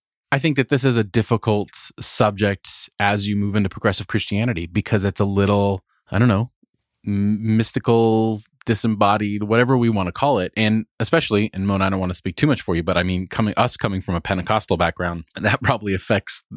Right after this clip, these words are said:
<laughs> why we are a little hesitant to address this subject as well, too, because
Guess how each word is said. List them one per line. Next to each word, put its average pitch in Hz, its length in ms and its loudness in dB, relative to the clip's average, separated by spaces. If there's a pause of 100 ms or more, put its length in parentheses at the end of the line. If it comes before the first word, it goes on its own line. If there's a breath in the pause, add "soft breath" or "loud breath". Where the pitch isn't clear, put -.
(140)
<laughs> - 1040 -4
why 101 360 2
we 92 360 -2 (280 loud breath)
are 107 80 4
a 101 60 4
little 101 180 4
hesitant 98 400 0
to 98 100 0
address 90 300 0
this 92 180 0
subject 90 360 -2
as 87 100 -2
well, 87 180 0
too, 123 240 2
because 90 680 -2